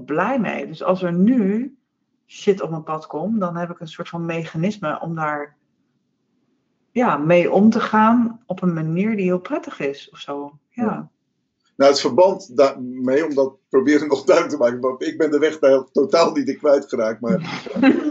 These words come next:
Speaker 2: jou kwijtraak af en toe. Maar dat ik, dat ik ga dan terug in de tijd en denk, oké, het, het verschil wat je aangeeft is dat die worsteling van jou in, in die dingen die je telkens beter maakt, puur over jou persoonlijk ging. Maar ik projecteer dat, diezelfde situatie op mensen die in die industrie werken of in de,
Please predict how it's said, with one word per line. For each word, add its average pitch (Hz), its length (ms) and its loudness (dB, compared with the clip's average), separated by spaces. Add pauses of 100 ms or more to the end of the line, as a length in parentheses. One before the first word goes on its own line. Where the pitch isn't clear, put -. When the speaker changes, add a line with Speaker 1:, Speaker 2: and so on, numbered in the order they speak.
(280)
Speaker 2:
jou 180 260 6
kwijtraak 139 440 0
af 131 100 2
en 123 60 -4
toe. 175 240 -4 (160)
Maar 151 180 2
dat 165 200 2
ik, - 240 -8
dat 160 160 -8
ik 156 160 -6
ga 165 120 0
dan 139 180 -2
terug 220 200 -4
in 165 80 -4
de 117 120 -8
tijd 180 260 -2
en 165 60 -18
denk, 151 260 -4
oké, - 220 0
het, 107 280 -4
het 113 200 -18
verschil 208 340 -2
wat 165 140 -2
je - 140 -6
aangeeft 147 520 -2
is 117 120 -10
dat - 280 -4 (240)
die 110 220 -6
worsteling 143 520 2
van 113 160 -2
jou 123 380 4
in, 113 220 -2
in 110 240 -2
die 107 300 -6
dingen 127 360 -2
die 110 120 -6
je 107 100 -4
telkens 104 280 -4
beter 151 300 2
maakt, 98 280 -4 (640)
puur 156 120 6
over 113 180 2
jou 90 140 0
persoonlijk 151 380 -2
ging. 196 320 -4 (100)
Maar - 180 0
ik - 200 -4
projecteer 139 560 2
dat, - 380 0
diezelfde 202 400 2
situatie 117 600 -2
op 151 120 -2
mensen 147 380 0
die 151 160 -8
in 131 140 -2
die 123 140 -4
industrie 127 480 -4
werken 104 340 -2
of 107 200 -4
in 98 140 -12
de, 98 300 -2